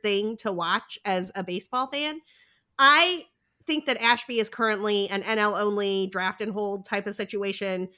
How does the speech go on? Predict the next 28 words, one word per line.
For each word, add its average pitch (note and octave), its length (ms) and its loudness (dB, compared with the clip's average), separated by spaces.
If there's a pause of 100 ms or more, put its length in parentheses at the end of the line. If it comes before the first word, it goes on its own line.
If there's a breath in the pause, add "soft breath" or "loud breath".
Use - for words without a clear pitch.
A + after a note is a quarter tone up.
(200 soft breath)
and A#3 120 2
a B3+ 60 4
guy C4+ 320 6
that D4+ 100 2
I C4+ 120 6
am A3+ 200 0
watching A3 520 2
for G3 340 0
on G3 140 0
the F#3+ 80 -2
waiver F#3+ 320 0
wire F3 360 0
when F#3 220 -2
and F3+ 100 -4
if F3 120 -6
he F#3 160 -6
is F3+ 100 -8
healthy B3+ 480 -4 (180 soft breath)
and G3+ 160 -2
when G#3+ 160 4
and G3+ 120 0
if G3+ 180 -2
Wade F#3+ 180 -2
Miley F3+ 360 -2
is E3+ 140 -8
not, D#3+ 380 -8
because A3+ 380 -4
I, C4+ 140 4